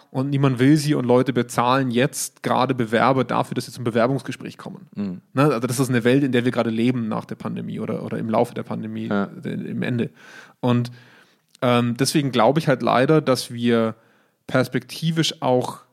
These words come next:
Speaker 1: der Arbeitnehmer für sich selber noch gar nicht checkt bei der Auswahl von einem Arbeitgeber.
Speaker 2: Mhm.
Speaker 1: Was ist mir wichtig? Weil am Ende vom Tag schlägt erstmal das Gehalt zu und jeder Arbeitgeber stellt sich ja dem Arbeitnehmer, dem Potenziellen gegenüber so auf, zu sagen, wir sind toll.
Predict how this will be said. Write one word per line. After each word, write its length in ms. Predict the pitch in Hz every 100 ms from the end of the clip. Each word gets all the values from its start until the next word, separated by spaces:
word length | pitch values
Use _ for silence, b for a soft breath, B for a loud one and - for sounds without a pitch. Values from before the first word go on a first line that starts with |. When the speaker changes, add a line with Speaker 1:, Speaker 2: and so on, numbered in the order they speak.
| _ _
Speaker 1:
der 100 | 123
Arbeitnehmer 840 | 127 127 123 131 139 202 156 113 - _ _ -
für 140 | 135
sich 160 | 123 -
selber 280 | 135 151
noch 140 | 135 -
gar 140 | 120
nicht 160 | 117 -
checkt 380 | 185 190 - _
bei 120 | 123
der 120 | 117 110
Auswahl 280 | 190 131
von 120 | 113 117
einem 80 | 95
Arbeitgeber. 440 | 113 104 104 -
Speaker 2:
Mhm. 80 | - _ _ _ _ _ _ _ _ -
Speaker 1:
Was 160 | 123
ist 80 | 110
mir 120 | 123
wichtig? 280 | 113 - 104
Weil 80 | 120
am 80 | 117
Ende 140 | 156
vom 120 | 143
Tag 140 | 139 -
schlägt 200 | 135 117
erstmal 200 | - 123
das 80 |
Gehalt 300 | 123 123 185 -
zu 260 | 220 233 b b b -
und 180 | 131 127
jeder 280 | 202 226
Arbeitgeber 380 | 190 180 190 180
stellt 280 | 147 - 156
sich 140 | 165 165
ja 120 | 151
dem 200 | 139 139
Arbeitnehmer, 580 | 135 131 131 156 180 156
dem 100 | 123
Potenziellen 520 | 147 135 127 143 160
gegenüber 320 | 151 147 131
so 160 | 127 156
auf, 100 | 165
zu 80 | 143
sagen, 260 | 135 131
wir 80 | 127
sind 160 | 135 127
toll. 300 | - 131